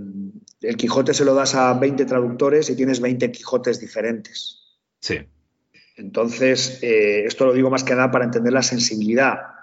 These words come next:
Speaker 1: Evidentemente, la traducción literaria es una, una cosa, es muy especial, ¿no?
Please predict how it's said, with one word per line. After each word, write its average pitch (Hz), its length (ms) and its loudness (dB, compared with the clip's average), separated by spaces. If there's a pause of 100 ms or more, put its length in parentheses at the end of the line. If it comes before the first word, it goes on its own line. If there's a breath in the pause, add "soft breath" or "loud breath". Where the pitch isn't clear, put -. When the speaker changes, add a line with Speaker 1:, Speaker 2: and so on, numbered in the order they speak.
Speaker 1:
Evidentemente, 107 500 -6
la 113 120 -2
traducción 113 380 -2
literaria 117 420 2
es 117 140 -4
una, 104 420 -6
una 101 520 -20
cosa, - 260 -8
es 101 120 -12
muy 117 140 2
especial, 107 560 -2
¿no? 131 160 -14